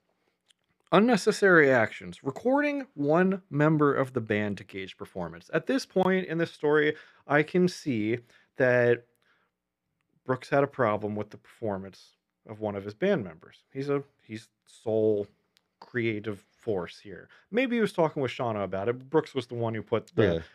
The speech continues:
Speaker 1: put the, um, Zoom recorder or whatever on the amp to hear what's going on. Um, if you feel that your band member is doing a shit job, you don't need evidence for some fictional court to prove it to yourself.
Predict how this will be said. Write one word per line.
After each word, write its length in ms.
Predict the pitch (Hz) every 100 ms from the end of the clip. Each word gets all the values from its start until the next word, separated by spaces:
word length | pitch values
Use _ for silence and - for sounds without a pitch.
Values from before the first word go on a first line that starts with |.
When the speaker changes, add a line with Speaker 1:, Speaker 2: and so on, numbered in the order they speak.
| _
Speaker 1:
put 180 | 143 123
the, 300 | 120 113 110
um, 380 | 113 104 98 104
Zoom 280 | 110 131 117
recorder 400 | 110 110 101 98
or 40 |
whatever 360 | 98 101 98 101
on 140 | 95
the 140 | 113 180
amp 180 | 160 -
to 100 | 107
hear 220 | 117 113
what's 180 | 113 107
going 280 | 110 101 104
on. 300 | 165 110 87 - - _ _ _ _
Um, 400 | 139 139 135 139 - _
if 140 | 160 -
you 140 | 392
feel 380 | - - 160 220
that 100 | 175
your 120 | 175 190
band 580 | 120 - 117 160 214
member 480 | 170 139 156 185 214
is 380 | - 135 113 - -
doing 240 | 185 214
a 60 | 107
shit 340 | - 220 -
job, 500 | 110 120 185 277 247 _ _ _
you 220 | 143 175 226
don't 520 | 175 202 247 - -
need 560 | 165 214 285 247 208 202 _ _ _ _ _ _ _ _ _
evidence 580 | 185 254 214 135 120 - _
for 180 | - 185
some 320 | - 214 180
fictional 600 | - 285 - - 170 -
court 520 | - 311 339 160 - _ _ -
to 80 |
prove 320 | 185 - 359 226
it 80 | 131
to 120 | 156
yourself. 640 | 123 - 139 117 107 -